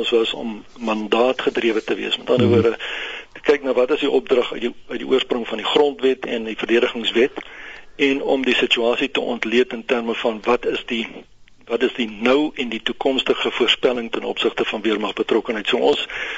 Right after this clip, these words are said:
Speaker 1: ons was, ons taak was daarop ingestel, maar ons het 'n hele hoofstuk wel gewy aan vergelykende studies ten opsigte van weermagspandering in Suid-Afrika,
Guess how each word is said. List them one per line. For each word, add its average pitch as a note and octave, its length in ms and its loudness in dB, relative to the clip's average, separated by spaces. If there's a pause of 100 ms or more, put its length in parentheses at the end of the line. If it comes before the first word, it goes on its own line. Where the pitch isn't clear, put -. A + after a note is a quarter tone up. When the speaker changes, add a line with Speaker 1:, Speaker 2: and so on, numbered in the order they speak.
(100)
Speaker 1:
ons C3+ 200 0
was, B2 160 2 (240)
ons A2 240 -4
taak D3+ 300 4
was A#2+ 100 -2
daarop B2+ 380 2
ingestel, A#2 460 -4
maar A#2+ 180 2
ons A2+ 100 2
het - 40 -2
'n A#2 120 2
hele C#3+ 220 4 (100)
hoofstuk B2 440 0
wel C#3+ 260 4
gewy A2+ 340 -2 (580)
aan C3 120 -8
vergelykende B2+ 640 2
studies B2+ 340 -2
ten A2+ 120 -4
opsigte A2+ 420 0
van A#2 160 0
weermagspandering A#2 920 0
in G#2 80 -8
Suid-Afrika, B2 720 0